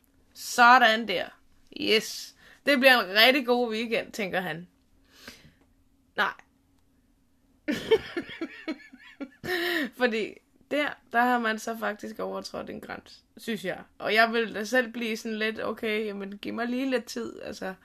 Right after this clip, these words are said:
Øhm, også fordi latex er noget, som jeg absolut ikke finder særlig, altså, jeg vil gerne gøre det for ham, det er jo ikke det,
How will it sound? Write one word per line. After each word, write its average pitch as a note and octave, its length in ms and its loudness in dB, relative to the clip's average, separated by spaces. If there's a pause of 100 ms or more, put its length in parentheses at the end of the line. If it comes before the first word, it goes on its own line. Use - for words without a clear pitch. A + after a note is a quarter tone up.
(600)
Øhm, F3 1040 -12 (180)
også G3 180 -4
fordi A3 280 -6
latex G#3+ 500 -6
er - 60 -8
noget, G3 220 -6
som F#3 180 -10
jeg F3+ 120 -6
absolut F#3 520 -6
ikke F#3 180 -10 (100)
finder G3 340 -4
særlig, F#3 440 -6 (160)
altså, F#3+ 200 -8
jeg F#3 120 -8
vil F#3 80 -14
gerne G3+ 220 -2
gøre G3+ 180 -2
det G3 100 -8
for - 100 -18
ham, G3+ 260 -2
det - 60 -12
er G3+ 80 -4
jo - 20 -2
ikke G#3+ 200 -4
det, A#3+ 100 -2